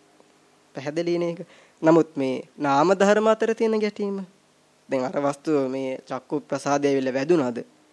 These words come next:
එහෙම දෙයක් උනේ නෑ. නේ? නමුත්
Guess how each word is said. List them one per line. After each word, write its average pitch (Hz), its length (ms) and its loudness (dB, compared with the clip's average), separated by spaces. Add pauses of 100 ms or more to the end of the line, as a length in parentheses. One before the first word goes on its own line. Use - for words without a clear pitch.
(160)
එහෙම 160 180 -4
දෙයක් 190 300 2
උනේ 226 220 4
නෑ. 233 160 -6 (1500)
නේ? 196 200 -8
නමුත් 165 280 4